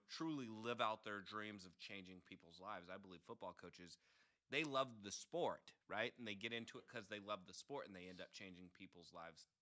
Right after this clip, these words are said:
through the sport, uh, through the kids that they get to empower or the players they get to coach. So, Coach, we've said a lot of stuff about what you believe.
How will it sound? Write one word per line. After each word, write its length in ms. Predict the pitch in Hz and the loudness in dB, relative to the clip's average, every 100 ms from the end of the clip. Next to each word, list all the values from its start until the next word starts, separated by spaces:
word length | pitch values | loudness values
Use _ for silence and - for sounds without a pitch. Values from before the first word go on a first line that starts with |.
| - | -12
through 340 | 113 110 95 87 90 | -4 -2 -2 -6 -14
the 60 | 80 | -12
sport, 560 | - - 151 - - _ _ - - - | -12 -6 -6 -6 -10 _ _ -20 -16 -4
uh, 220 | 92 90 82 - | -2 -2 -8 -6
through 280 | 117 101 90 | -4 -4 -6
the 80 | |
kids 260 | 90 101 87 | -6 -6 -6
that 140 | 87 | -10
they 100 | 90 | -10
get 180 | 87 87 | -10 -10
to 100 | - 85 | -10 -10
empower 460 | 82 85 87 85 87 | -10 -10 -8 -6 -6
or 140 | 85 82 | -6 -8
the 80 | |
players 320 | 82 87 82 82 | -10 -10 -8 -10
they 80 | |
get 160 | 78 76 | -14 -16
to 80 | - - | -20 -14
coach. 320 | 107 - - _ _ _ - | -14 -14 -20 _ _ _ 0
So, 160 | - | 0
Coach, 400 | 131 143 135 - - _ - | 4 2 2 -2 -8 _ -6
we've 140 | 123 | -2
said 180 | - 139 | 6 6
a 40 | |
lot 180 | 123 117 | 6 4
of 60 | 110 | 4
stuff 260 | 120 113 | 0 0
about 220 | 110 104 | 4 4
what 200 | 92 110 | 4 -4
you 60 | 104 | -4
believe. 340 | 101 101 104 | -6 -4 -4